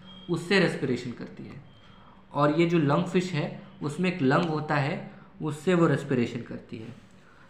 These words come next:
So these examples indicate that mammals are evolved from reptiles and amphibians from fishes। So ये देखो embryological evidences, ये जो दिख रहे हैं आपको ये सब एम्ब्रियोज हैं।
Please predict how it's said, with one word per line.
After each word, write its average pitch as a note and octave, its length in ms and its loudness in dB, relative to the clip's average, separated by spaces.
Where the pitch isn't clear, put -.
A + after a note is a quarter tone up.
So F3 140 2
these G3+ 280 2
examples D#3+ 600 0
indicate D3 500 -2
that D3+ 240 -2
mammals D3 420 2
are F3+ 220 2
evolved C3+ 460 2
from B2+ 200 -2
reptiles B2 560 -4
and C#3+ 140 -6
amphibians C#3+ 640 -2
from D3 320 -2
fishes। A#2+ 420 -6
So D3 140 2
ये B2 60 -2
देखो B2 240 -4
embryological C#3+ 800 0
evidences, A2 960 -8
ये C#3+ 80 0
जो F#3 120 2
दिख E3+ 260 0
रहे G3 120 2
हैं E3+ 60 8
आपको E3 300 2
ये D3+ 100 -2
सब E3+ 220 -4
एम्ब्रियोज C3 560 0
हैं। G#2+ 140 -8